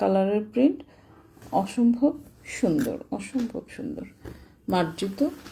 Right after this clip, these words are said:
সুন্দর, রুচিশীল পোশাক। এটা হচ্ছে আপনার ওড়নাটা, ওড়নাটাও অনেক সুন্দর।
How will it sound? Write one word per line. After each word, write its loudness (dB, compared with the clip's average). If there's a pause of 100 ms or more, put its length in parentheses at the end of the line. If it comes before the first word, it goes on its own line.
(120)
সুন্দর, 2 (100)
রুচিশীল -4 (640)
পোশাক। -2 (1900)
এটা 8
হচ্ছে 2 (120)
আপনার 0 (160)
ওড়নাটা, -2 (120)
ওড়নাটাও -2 (140)
অনেক 4 (140)
সুন্দর। -2